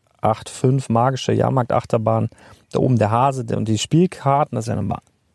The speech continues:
das sind Sticker. Schade. Ähm, ja, das ist so ein bisschen, äh, wirkt auf mich so ein bisschen lieblos tatsächlich, was man auf den Seiten zweiunddreißig und dreiunddreißig sieht.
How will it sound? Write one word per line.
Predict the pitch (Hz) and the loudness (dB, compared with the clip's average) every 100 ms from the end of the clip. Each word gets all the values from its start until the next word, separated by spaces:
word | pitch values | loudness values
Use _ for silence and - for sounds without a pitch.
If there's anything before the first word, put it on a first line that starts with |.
| _ _ - | _ _ -8
das | 127 117 | -4 0
sind | 127 | 0
Sticker. | - - - 175 170 160 135 _ - - - - - | -2 -4 0 0 2 0 -2 _ -20 -20 -20 -20 -8
Schade. | - 151 180 185 190 - - - - - - - - | -2 2 2 2 0 -2 -20 -20 -20 -20 -20 -18 0
Ähm, | 151 151 147 147 139 - - - - - - - - - _ - | 4 4 4 2 0 -2 -8 -10 -10 -16 -20 -20 -20 -20 _ -12
ja, | 110 113 127 113 | 0 2 2 -2
das | 120 | -8
ist | - 147 - | -6 -2 0
so | |
ein | 139 | 2
bisschen, | 143 - - 131 131 127 _ _ _ _ _ _ _ _ _ _ _ - | 0 0 0 2 0 -4 _ _ _ _ _ _ _ _ _ _ _ -2
äh, | 131 135 135 135 123 - - - - - - | 0 2 2 2 0 -6 -18 -20 -20 -14 -2
wirkt | 185 - | 0 0
auf | 135 | -2
mich | 147 139 | -2 0
so | 131 | 0
ein | |
bisschen | 117 113 104 | 0 0 0
lieblos | - 110 - | 2 0 2
tatsächlich, | 110 104 110 110 | 0 2 -2 0
was | 123 | -2
man | 113 110 | 0 0
auf | 113 | 0
den | 113 113 | -2 2
Seiten | 110 117 113 - - - | 2 2 -2 -8 -20 -18
zweiunddreißig | - 127 156 151 123 127 120 | -4 0 2 2 2 2 0
und | 110 | 0
dreiunddreißig | 113 165 160 139 131 123 | 2 2 2 2 0 -2
sieht. | 135 | -2